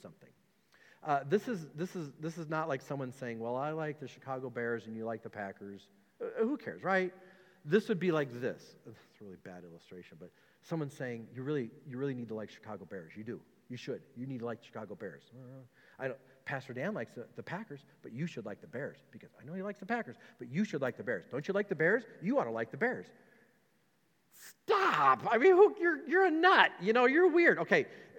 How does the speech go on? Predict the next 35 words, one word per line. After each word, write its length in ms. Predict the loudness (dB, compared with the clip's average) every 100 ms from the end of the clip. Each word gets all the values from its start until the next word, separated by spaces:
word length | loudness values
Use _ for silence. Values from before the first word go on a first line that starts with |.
| -20 -20 _
I 60 | 0
know 120 | 2
it's 120 | 2
a 40 | 0
dumb 200 | 2 2
illustration, 440 | 2 2 2 2
but 220 | 2 4
that 180 | 4 4
would 140 | 2
<laughs> 80 | 0
kinda 180 | 2 2
be 140 | 4
what 140 | 6 6
a 60 |
heretic, 420 | 6 6 4 2 -2
they're, 180 | -4 0
they're 120 | -2
trying 340 | 0 2 4
to, 140 | 4 2 -2 -4
to 80 | 0
get 220 | 4 4
their 120 | 4
beliefs 420 | 4 4 4 2 -2
into 180 | -6
your 160 | 0 0
thinking, 440 | 2 0 0 -6
causing 380 | -2 0 0 0
you 120 | -4
to 60 | -4
choose 400 | -6 -2 -2 0
on 120 | -4
something. 320 | -6 -10 -10 -20 _ _
It's 160 | -6 0
not 220 | 0 4
just, 240 | 2 2